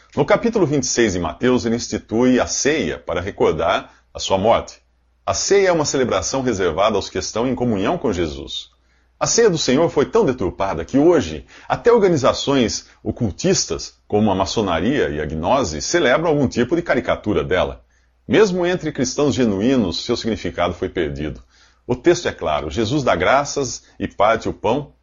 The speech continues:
e o dá aos seus discípulos, dizendo: "Tomem e comam, isto é o meu corpo."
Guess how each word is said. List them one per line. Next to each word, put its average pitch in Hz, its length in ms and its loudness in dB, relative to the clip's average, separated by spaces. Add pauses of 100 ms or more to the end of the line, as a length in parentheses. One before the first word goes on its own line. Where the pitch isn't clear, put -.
(160)
e 107 80 0
o 101 80 2
dá 87 160 2
aos 104 200 2
seus 92 200 -4
discípulos, 107 520 -2
dizendo: 85 480 -4 (380)
"Tomem 170 320 2
e 123 60 2
comam, 92 420 0 (300)
isto 123 360 0
é 101 300 2
o 95 140 -4
meu 92 300 0
corpo." 95 520 -2